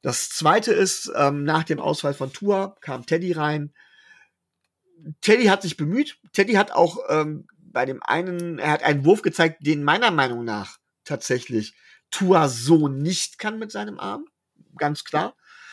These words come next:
Aber ich glaube tatsächlich, dass das schon das Ob-, das Limit von dem ist, was wir von, von, von Teddy in der Regel sehen werden. Absolut. Und ich hatte, nachdem Tua draußen war, obwohl das Spiel eng war,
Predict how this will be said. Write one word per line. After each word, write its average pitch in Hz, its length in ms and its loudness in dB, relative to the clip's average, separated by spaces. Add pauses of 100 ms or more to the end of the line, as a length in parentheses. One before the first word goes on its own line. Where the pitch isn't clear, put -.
(180)
Aber 127 120 -2
ich - 100 -6
glaube 208 320 4
tatsächlich, 185 340 0
dass 147 200 -4
das 165 160 -2
schon 165 180 -6
das 143 180 -8
Ob-, 165 180 -6
das 139 200 -6
Limit 185 280 -2
von 120 200 -6
dem 113 180 -2
ist, - 160 -12
was - 180 -12
wir 113 60 -12
von, - 220 -18 (240)
von, 120 240 -8
von 117 180 -10
Teddy 117 220 -4
in - 80 -8
der - 120 -2
Regel 117 240 -4
sehen - 280 -10
werden. - 260 -12 (380)
Absolut. - 420 0
Und 135 160 -6
ich 156 160 -6
hatte, 208 300 2
nachdem 156 560 -4 (920)
Tua 160 220 2
draußen 180 400 0
war, 180 260 2
obwohl 156 540 2
das 247 160 4
Spiel - 560 -6
eng 214 340 -4
war, 98 320 -4